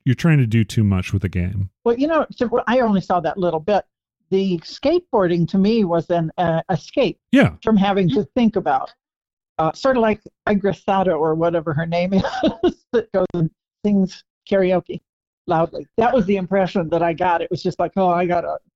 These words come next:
Speaker 2: you know, work this stuff off."
Speaker 1: Agrasuko.
Speaker 2: Yeah, yeah, yeah, yeah. I knew it was Agra something.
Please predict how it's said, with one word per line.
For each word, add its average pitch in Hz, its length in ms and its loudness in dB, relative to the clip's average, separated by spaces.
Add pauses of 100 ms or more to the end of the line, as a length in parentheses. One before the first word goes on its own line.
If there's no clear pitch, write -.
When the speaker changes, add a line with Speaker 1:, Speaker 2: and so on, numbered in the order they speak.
(240)
Speaker 2:
you 170 80 -4
know, 151 140 -4
work 180 280 -2
this 180 180 -2
stuff 170 300 -2
off." 147 360 -2
Speaker 1:
Agrasuko. 139 920 0
Speaker 2:
Yeah, 240 240 2
yeah, 202 180 0
yeah, 185 200 0 (140)
yeah. 208 260 0 (120)
I 190 80 -4
knew 202 160 2
it 165 100 -6
was 180 120 -10
Agra 165 320 -6 (100)
something. 160 380 -10